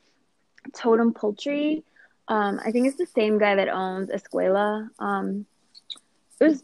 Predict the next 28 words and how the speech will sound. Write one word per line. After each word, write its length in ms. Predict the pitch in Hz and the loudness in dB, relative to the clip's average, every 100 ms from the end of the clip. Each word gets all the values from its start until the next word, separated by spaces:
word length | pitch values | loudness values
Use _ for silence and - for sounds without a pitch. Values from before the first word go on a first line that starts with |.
| - | -6
probably 440 | - 202 208 262 | 2 4 4 0
the 80 | 220 | -2
best 320 | 185 185 - | -2 -2 -4
chicken 240 | 196 180 180 | -8 -8 -8
I've 160 | 170 - - | -10 -10 -4
ever 520 | 170 165 170 175 170 _ _ | -4 -2 -6 -6 -12 _ _
had. 560 | 190 170 175 190 190 - | -10 -6 -4 -2 -4 -6
It 80 | 196 | -6
was, 140 | 185 185 _ _ | -6 -8 _ _
like, 320 | - 175 180 - _ _ _ _ _ - | -8 -8 -8 -16 _ _ _ _ _ -6
grill, 400 | 196 185 202 - - | 2 4 2 -2 -6
like, 200 | 185 - - - | -6 -8 -16 -6
fire 560 | 196 202 269 269 277 285 _ | 0 4 4 4 0 -6 _
grilled, 520 | 240 247 262 269 262 277 _ _ _ - | -4 -2 0 0 -2 -10 _ _ _ -4
but, 100 | 220 | -2
like, 140 | 202 190 | -2 -4
a 80 | |
whole 240 | 190 214 226 | -4 -2 -2
chicken, 340 | 269 254 262 | -4 -4 -4
like, 140 | 220 202 | -4 -6
rotisserie. 760 | 185 - 233 277 277 277 277 _ - - - - | -8 -6 -8 -4 -4 -4 -6 _ -20 -20 -20 -2
It 60 | - | 4
was 140 | 269 | 4
amazing. 520 | 226 190 185 180 175 185 | 4 2 0 0 -4 -6
So 220 | 180 - | -6 -8
Totem 360 | - 202 202 | -6 -4 -4
Poultry, 460 | 208 185 180 196 190 | -4 -6 -6 -6 -4
like, 240 | 180 175 | -6 -8